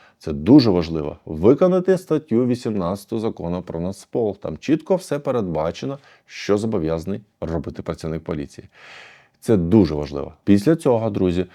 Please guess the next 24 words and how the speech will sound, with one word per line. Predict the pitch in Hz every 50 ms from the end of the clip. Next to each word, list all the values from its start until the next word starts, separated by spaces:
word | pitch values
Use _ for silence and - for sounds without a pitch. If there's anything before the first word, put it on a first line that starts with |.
| - - - - _
обов'язково | - 113 113 101 92 92 87 82 78 76 76 - - 139 143 147 151 147 - - -
в | 92 87 87 85
нас | 82 87 98 117 120 - _ _ _ _ _
питаннячко | - - 143 - - 80 78 78 78 - - - 85 78 -
до | - - 117
працівника | - 110 98 - 92 87 85 85 80
поліції. | 73 80 76 76 - - 95 - _ _ - - - - - _ _ _ -
Яка | 101 117 135 - 170 156
ж | -
підстава | - - - - - 139 135 135
зупинки? | 131 - 143 - 110 87 85 - 80 82
Тому | - - 120 143
що | 147 - 123
тридцять | - - 151 143 - - 131
п'ята | - - 131 127 120 113 104
стаття | 95 - 110 101 - 113 95
Закону | 107 101 - 120 113 117
про | 117 - 127
Нацпол, | 123 123 123 - - 160 151 143 151
це | - - 95
що | - - - 147 147
в | 151
нас? | 147 127 - _ _ _
Превенція. | - 107 104 113 127 120 120 - _ 92 85 80 107 113 117 117 107 107 104 - - - 95 95 95 _ _ - 82 87 87